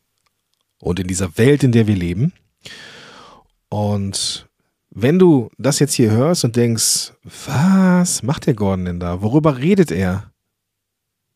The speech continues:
dann ist das, was wir gerade hier erleben,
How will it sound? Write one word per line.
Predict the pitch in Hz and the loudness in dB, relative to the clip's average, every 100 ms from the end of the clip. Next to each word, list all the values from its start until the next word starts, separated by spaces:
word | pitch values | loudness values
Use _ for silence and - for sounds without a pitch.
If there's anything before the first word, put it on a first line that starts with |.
| _ _ _ _ _ _ | _ _ _ _ _ _
dann | - 87 | -8 -6
ist | 107 - | -6 -4
das, | 120 - | -4 -4
was | 117 | -6
wir | 101 | -6
gerade | 87 92 98 | -6 -4 -4
hier | 92 92 104 | -6 -4 -2
erleben, | 82 92 92 98 98 | -2 -2 -2 -2 -4